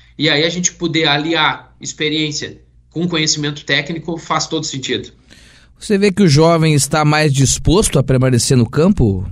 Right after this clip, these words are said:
Speaker 2: E por quê?
Speaker 1: Tu sabe que esse é um ponto que, que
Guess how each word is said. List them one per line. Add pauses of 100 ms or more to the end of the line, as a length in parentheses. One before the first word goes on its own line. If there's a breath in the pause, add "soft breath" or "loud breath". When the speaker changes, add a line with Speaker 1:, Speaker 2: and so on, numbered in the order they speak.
(120)
Speaker 2:
E
por
quê? (1120)
Speaker 1:
Tu
sabe
que
esse
é
um
ponto
que,
que